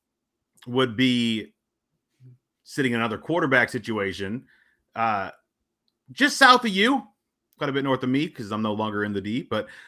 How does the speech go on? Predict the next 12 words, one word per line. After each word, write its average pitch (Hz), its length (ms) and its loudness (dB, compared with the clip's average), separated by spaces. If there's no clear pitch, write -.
uh, 127 240 4
in 156 160 2
Cleveland, 220 760 2
there 143 120 0
seems 160 260 -2
to 151 80 0
be 156 180 0
some 135 240 -2
turmoil 139 680 2
as 131 360 2
Baker 185 460 6
Mayfield, 151 800 4